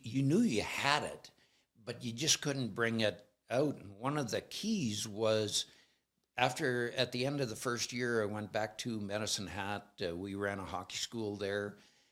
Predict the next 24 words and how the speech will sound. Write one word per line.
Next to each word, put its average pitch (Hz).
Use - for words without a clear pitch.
Um, 87
and 104
Luke 143
Lashinsky, 113
the 104
old 110
trainer 120
for 107
the 95
Medicine 101
Hat 95
Tigers, 110
said, 101
"Let 247
me 247
see 175
your 139
skates. -
You're 120
falling 147
down 104
way 98
too, 101
uh, 90